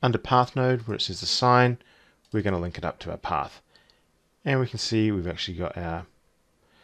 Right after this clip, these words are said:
design here. And it's just copied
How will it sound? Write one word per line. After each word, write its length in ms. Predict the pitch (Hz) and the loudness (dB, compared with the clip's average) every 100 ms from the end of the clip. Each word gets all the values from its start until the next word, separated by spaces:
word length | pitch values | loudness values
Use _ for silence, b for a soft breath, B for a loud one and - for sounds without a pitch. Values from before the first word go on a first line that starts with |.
| B B B B B B B _ - | B B B B B B B _ -12
design 340 | 113 135 135 | -2 0 2
here. 220 | 104 69 - _ _ _ _ _ _ _ _ _ _ | 0 -2 -8 _ _ _ _ _ _ _ _ _ _
And 80 | 92 | -10
it's 80 | 85 | -6
just 180 | - - | -4 -2
copied 440 | 110 101 101 - | -4 0 -2 -2